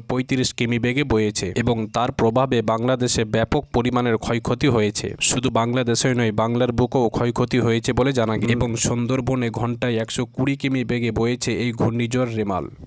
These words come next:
এবং এই ঘূর্ণিঝড় রেমালের প্রভাব এখনও সম্পূর্ণভাবে কাটেনি। এর প্রভাবে বাংলাদেশ সহ পশ্চিমবঙ্গের একাধিক জায়গায় আজও ভারী থেকে অতি ভারী বৃষ্টিপাত হতে পারে। উত্তর ও দক্ষিণবঙ্গের একাধিক জেলায় জারি করা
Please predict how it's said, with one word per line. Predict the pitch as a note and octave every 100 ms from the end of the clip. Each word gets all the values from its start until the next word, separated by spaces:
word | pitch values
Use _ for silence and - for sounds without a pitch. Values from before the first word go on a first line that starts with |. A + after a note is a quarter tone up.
| -
এবং | A2+ B2 A#2+
এই | A#2+ A2
ঘূর্ণিঝড় | A#2 B2+ B2+ B2+ A2+
রেমালের | A#2 A#2+ B2+ A2 G#2+
প্রভাব | G#2+ B2 A#2+ - A#2
এখনও | - C3 A2+ -
সম্পূর্ণভাবে | A2+ A2+ C3 A#2+ A#2 A#2+ A#2 C#3+
কাটেনি। | A2+ A2 G#2 F#2+ A#2+
এর | -
প্রভাবে | A2+ B2 C3 B2 G#2+
বাংলাদেশ | A2+ B2 B2 B2+ -
সহ | A#2+ B2 A#2
পশ্চিমবঙ্গের | A2+ - B2 B2 B2+ A#2+ A2+
একাধিক | A2 B2 B2+ A2 A#2+
জায়গায় | A#2 A2+ G#2+
আজও | A#2 B2 A2
ভারী | G#2+ A#2+
থেকে | A#2+ C3 A#2+
অতি | A2+ B2
ভারী | A#2 A#2 G#2+
বৃষ্টিপাত | A2+ - B2+ C#3 -
হতে | A2+ G#2+
পারে। | G#2 F#2+ D#2 - - -
উত্তর | A#2+ - C#3 -
ও | B2+ A2+
দক্ষিণবঙ্গের | A2+ C3+ B2 B2 B2 A2 G#2+
একাধিক | B2+ B2+ C3+ A2+
জেলায় | A#2+ B2 A2
জারি | A#2 A#2+
করা | B2+